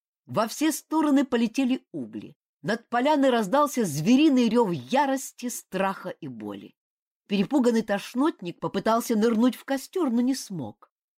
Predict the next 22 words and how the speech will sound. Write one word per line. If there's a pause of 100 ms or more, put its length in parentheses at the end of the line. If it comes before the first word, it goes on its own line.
(140)
Пламя
его
больше
не
принимало. (560)
Оно
выталкивало
его
из
себя,
не
питая,
как
раньше, (320)
а
убивая. (800)
Оно
больше
не
считало
его
своим.